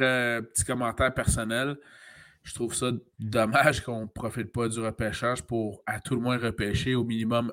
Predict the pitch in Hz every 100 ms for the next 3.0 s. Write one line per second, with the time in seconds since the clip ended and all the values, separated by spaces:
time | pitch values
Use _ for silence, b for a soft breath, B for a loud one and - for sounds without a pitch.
0 | - 120 127 117 139 131 120 117 120 117
1 | 110 113 107 - 98 101 117 147 - B
2 | B B B B B B - 151 185 170